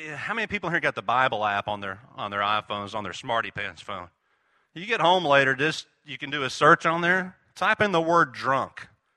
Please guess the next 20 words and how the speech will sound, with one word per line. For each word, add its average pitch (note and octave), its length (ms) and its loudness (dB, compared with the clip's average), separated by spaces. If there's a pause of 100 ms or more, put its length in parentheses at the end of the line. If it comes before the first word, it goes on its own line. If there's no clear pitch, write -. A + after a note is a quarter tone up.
(720)
See D#3+ 260 -8
how D#3 180 4
many D#3 220 -2
different C#3 320 0
passages A#2+ 640 -2
come A2 240 -8
up G#2+ 180 -6
in G2+ 80 -12
the F#2+ 80 -12
Bible. G2+ 440 -6 (360)
Or A#2+ 120 -8
type C3+ 340 -2
in B2 140 -10
sober. G#2 500 -8 (1900)
There's A#2+ 200 -6
a G#2+ 60 -14
ton. F#2+ 440 -6 (1160)
There's G#2+ 260 -6
a B2 40 -14
ton. F2+ 360 -14